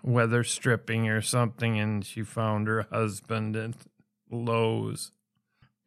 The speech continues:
But back to this. Uh, in two thousand ten, a fifty-seven-year-old Ohio woman called nine one one because she needed a husband.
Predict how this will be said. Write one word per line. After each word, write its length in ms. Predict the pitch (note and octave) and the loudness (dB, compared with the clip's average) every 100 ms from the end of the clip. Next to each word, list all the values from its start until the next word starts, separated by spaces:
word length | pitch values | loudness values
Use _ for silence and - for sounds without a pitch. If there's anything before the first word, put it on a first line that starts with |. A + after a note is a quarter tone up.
| _ | _
But 500 | G2+ G#2 G#2+ - - | -4 -2 -2 -6 -8
back 340 | A2 G#2+ G#2 - | 0 0 0 -6
to 140 | G2+ | -6
this. 960 | G2 A2 A#2+ G#2+ A2 B2 - - - - _ _ _ _ - - _ - | -2 2 4 4 4 2 -2 -4 -4 -6 _ _ _ _ -20 -20 _ -8
Uh, 280 | G#2 G2 E2+ | -6 -4 -2
in 220 | A2 G#2+ | 0 0
two 180 | - C3 | 2 2
thousand 540 | A#2+ G#2+ G#2+ G2+ G#2+ | 4 4 4 2 0
ten, 360 | - A#3 B3+ G#3 | 4 6 6 6
a 80 | D#3 | 4
fifty-seven-year-old 1300 | E3+ E3 E3+ C#3 C#3+ C#3 D#3 D#3+ C#3+ E3 F3+ E3+ C#3 - | 4 2 2 0 4 4 6 6 8 6 6 2 0 -2
Ohio 540 | C3 C3 D3+ F#3 G#3 | 2 4 8 8 8
woman 380 | D#3+ D3 F3+ F#3 | 8 8 8 6
called 320 | E3+ D3+ D#3 | 4 6 6
nine 280 | D#3 C#3 D3 | 6 6 6
one 280 | D3+ D3 C3+ | 6 6 6
one 260 | A2 C3 A#2+ | 6 4 4
because 340 | G#2+ G#2+ G2+ | 0 -2 -4
she 400 | - - B2 B2 | -4 -2 0 4
needed 480 | A#2 A2 A#2+ B2+ A#2+ | 4 4 4 2 2
a 200 | B2 A2 | 4 2
husband. 840 | G#2 B2 A#2 G2 G#2 A2+ A2+ G2 | 2 0 0 -2 -4 0 0 -2